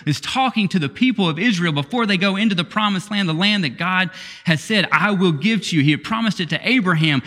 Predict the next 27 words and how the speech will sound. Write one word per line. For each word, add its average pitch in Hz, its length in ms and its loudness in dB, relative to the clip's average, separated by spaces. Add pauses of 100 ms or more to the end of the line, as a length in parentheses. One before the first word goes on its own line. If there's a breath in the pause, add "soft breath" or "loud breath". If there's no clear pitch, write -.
(120)
He's 151 180 2
fulfilling 214 580 0
it 160 120 0
now 185 260 2
in 160 100 2
the - 40 2
people 175 320 0
of 143 80 -2
Israel 185 360 2
as 135 100 2
he's 127 120 0
brought 196 420 -2
them 175 180 0
out 196 240 2
of 156 120 -4
Egypt 147 440 0 (240 loud breath)
and 143 160 0
take 254 260 0
them 208 160 2
into 175 320 0
the 151 80 -2
land. 170 260 2
This 214 120 0
is 196 80 0
what 175 120 0
Moses 160 400 0
says. 104 380 -4